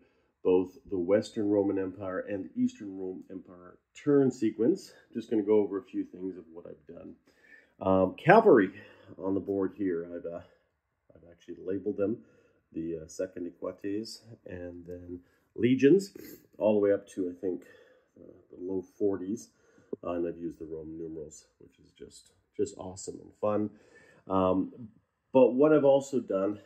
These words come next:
'cause I don't have enough pieces, 'cause I'm just starting out on this, I'm also gonna be using these markers here. And instead of doing chips for something fun, something more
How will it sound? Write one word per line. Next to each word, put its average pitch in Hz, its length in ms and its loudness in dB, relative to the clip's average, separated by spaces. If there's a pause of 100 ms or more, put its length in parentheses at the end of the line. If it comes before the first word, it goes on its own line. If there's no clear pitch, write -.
(120)
'cause 101 100 -18
I 110 40 -4
don't 123 180 -2
have 123 100 -12
enough 104 280 -8
pieces, 135 400 0
'cause 123 160 -10
I'm 247 240 0
just - 240 -4
starting 151 340 0
out 104 140 -2
on 90 100 -8
this, - 340 -16 (400)
I'm 110 180 2
also 120 260 6
gonna 110 160 4
be 104 100 -4
using 98 320 2
these 92 220 -4
markers 90 440 -4
here. 62 320 -10 (460)
And 101 300 0
instead 190 220 0
of 180 80 -4
doing 143 220 6
chips - 320 -2
for 95 120 -10
something 95 300 -4
fun, 92 340 -2
something 82 260 -6
more 90 460 -2